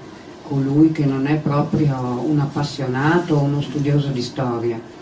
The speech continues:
Eh, e quindi c'è una necessità di divulgazione della storia.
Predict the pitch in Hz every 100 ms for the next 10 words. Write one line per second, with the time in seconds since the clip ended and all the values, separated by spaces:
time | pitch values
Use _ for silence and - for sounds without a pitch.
0 | - - - - - - - 196 156 139
1 | 135 135 151 196 - 214 220 214 185 165
2 | - 208 240 220 165 156 156 175 170 160
3 | 151 165 156 156 147 151 139 156 185 170
4 | 156 151 - 151 131 131 123 127 127 -
5 | - 127 131 123